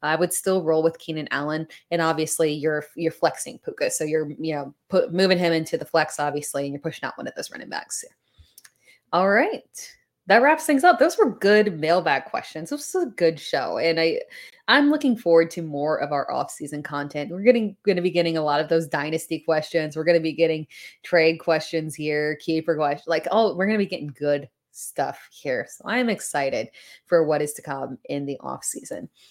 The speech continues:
Um, make sure, again, that you are, um, following Player Profiler on, uh, YouTube. Nice and subscribe so that you can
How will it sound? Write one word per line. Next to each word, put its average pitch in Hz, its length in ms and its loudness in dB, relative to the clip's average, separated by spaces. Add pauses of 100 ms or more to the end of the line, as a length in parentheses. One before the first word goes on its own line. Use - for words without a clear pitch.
(480)
Um, 170 380 2
make 269 200 2
sure, 285 200 4
again, 160 320 2
that 156 180 -6
you 156 280 -4
are, 143 460 2
um, 139 380 -6 (680)
following 262 340 8
Player 147 220 -2
Profiler - 680 -4 (680)
on, 160 380 2
uh, 147 280 0
YouTube. 156 520 -4
Nice 220 300 -2
and 185 100 -4
subscribe 139 580 -2
so 156 140 -6
that 151 160 -6
you 151 120 -8
can 143 440 -8